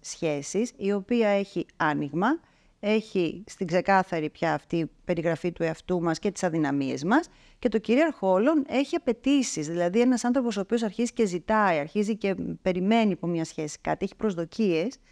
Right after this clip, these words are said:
εκεί μπορούν να του βγουν πάρα πολλά αναγκαία συναισθήματα, τα οποία μπορεί να ήταν σε σχέση με τη μητέρα του, σε σχέση με τον πατέρα του, σε άλλες ε-, εποχές δηλαδή, εκείνες οι πρώτες διαπροσωπικές σχέσεις, οι οποίες μπορεί να πλήγωσαν, μπορεί να εγκατέλειψαν,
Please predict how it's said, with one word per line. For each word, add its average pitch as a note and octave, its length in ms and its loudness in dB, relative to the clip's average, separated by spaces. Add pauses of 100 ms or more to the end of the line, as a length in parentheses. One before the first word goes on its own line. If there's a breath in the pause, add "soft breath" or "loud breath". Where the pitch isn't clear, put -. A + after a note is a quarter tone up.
(200 soft breath)
εκεί G3+ 200 0
μπορούν C4+ 200 4
να D4 60 2
του A#3 120 -2
βγουν C4 180 4
πάρα D4 220 4
πολλά F3 380 0
αναγκαία F3+ 540 0
συναισθήματα, D#3+ 720 -4 (320 soft breath)
τα C4 100 2
οποία B3+ 220 4
μπορεί A3+ 160 2
να G#3+ 60 4
ήταν F#3+ 220 0
σε - 140 -8
σχέση E3+ 320 -4
με D#3+ 60 -4
τη G3 120 -4
μητέρα B3 460 2
του, B3 120 -4
σε G#3 140 -8
σχέση D3+ 300 -6
με D#3+ 80 -4
τον F3 160 -4
πατέρα A#3+ 500 2
του, A#3+ 140 -4 (240 soft breath)
σε - 180 -4
άλλες C4+ 440 4
ε-, F#3 80 -8 (240)
εποχές F#3 600 2
δηλαδή, D#3 500 0 (280 soft breath)
εκείνες A3 480 2
οι G3 60 -4
πρώτες G#3 340 2
διαπροσωπικές E3+ 640 -4
σχέσεις, D4+ 380 0
οι - 40 -2
οποίες G#3 300 2
μπορεί F3+ 160 -2
να E3 140 -2
πλήγωσαν, C#4+ 800 4
μπορεί E3 320 -2
να D#3 240 -2
εγκατέλειψαν, C4+ 1000 2